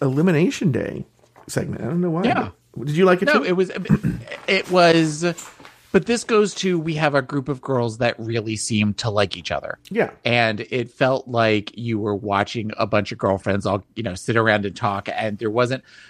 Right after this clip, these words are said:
Speaker 2: there wasn't necessarily any, um, there wasn't any drama. There wasn't any, like, things left that needed to be said. It was just, it,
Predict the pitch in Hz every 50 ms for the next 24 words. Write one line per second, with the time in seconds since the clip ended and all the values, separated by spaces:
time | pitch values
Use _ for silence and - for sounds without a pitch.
0 | _ _ - 147 135 135 156 156 151 185 196 - 165 143 131 - 135 - 151 131
1 | 127 127 123 120 123 117 117 117 117 120 117 - _ _ _ _ _ _ _ _
2 | - 127 123 123 123 117 117 113 113 113 117 - - 110 107 107 104 101 98 98
3 | 95 95 95 95 _ _ _ _ _ _ _ _ _ _ _ _ _ _ _ _
4 | _ _ _ _ _ _ _ _ _ _ _ _ _ _ _ _ _ _ - -
5 | - 120 113 113 123 123 113 120 117 110 - 127 117 117 110 107 104 104 101 104
6 | 95 - 117 113 113 110 110 104 104 101 101 98 98 107 104 101 107 107 104 110
7 | 107 - 110 107 110 107 104 104 104 104 101 107 98 98 90 - 127 104 107 104
8 | 98 113 107 104 - - - - - - 117 101 - 110 104 95 101 92 107 95
9 | 101 92 - - 104 98 92 87 95 - - 117 101 - - 120 110 101 - -
10 | - - - 104 - - 151 - _